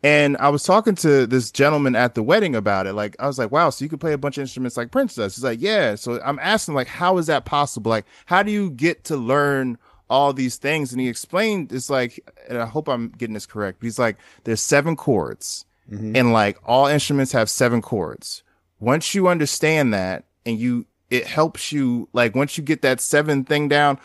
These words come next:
Speaker 1: it, it helps you, like, bridge the gap between everything, but you gotta first learn those seven chords." And
Speaker 2: Mm-hmm.
Speaker 1: then it allows you to, like, stretch and, and do different things. And I, and I feel like, um, I'm not a musician,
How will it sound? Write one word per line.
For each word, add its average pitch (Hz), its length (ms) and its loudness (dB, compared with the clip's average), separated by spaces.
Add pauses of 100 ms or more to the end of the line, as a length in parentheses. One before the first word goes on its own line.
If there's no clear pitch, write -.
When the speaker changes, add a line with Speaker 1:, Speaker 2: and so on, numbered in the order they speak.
(400)
Speaker 1:
it, 123 120 -8
it - 140 -4
helps 160 400 -2
you, 151 160 -2
like, 123 300 2
bridge 127 260 0
the 131 80 -2
gap 123 340 0
between 117 300 -2
everything, 110 540 0
but 110 160 -4
you 113 40 -10
gotta 120 260 2
first 120 380 -2
learn 110 460 0 (300)
those 98 180 0
seven 98 340 0
chords." - 600 -8
And 113 120 -4
Speaker 2:
Mm-hmm. 110 80 -2
Speaker 1:
then 120 160 2
it 113 260 -2
allows 117 540 4
you 104 360 -2 (280)
to, 123 100 -2
like, 107 240 0
stretch - 580 0
and, 98 220 -4 (180)
and 101 160 -2
do 120 140 4
different 113 360 0
things. 113 360 2
And 120 80 4
I, 127 80 4
and 135 180 0
I 143 60 4
feel 202 220 0
like, 165 320 2
um, 123 440 4 (720)
I'm 143 160 4
not 185 180 4
a 185 60 6
musician, 143 600 2